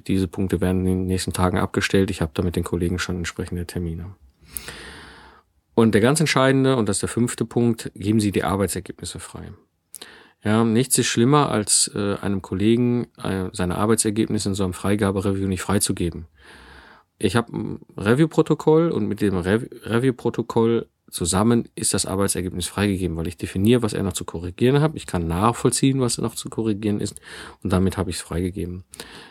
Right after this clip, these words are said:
Das sehe ich auch für meine Dokumente, die ich für Kunden schaffe, immer wieder genau so.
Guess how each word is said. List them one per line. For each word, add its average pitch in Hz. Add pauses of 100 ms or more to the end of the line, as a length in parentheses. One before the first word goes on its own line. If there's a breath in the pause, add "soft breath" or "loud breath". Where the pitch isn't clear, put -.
(120)
Das -
sehe -
ich 113
auch 107
für -
meine 95
Dokumente, 98
die -
ich 95
für -
Kunden 101
schaffe, -
immer 92
wieder 95 (120)
genau 87
so. 90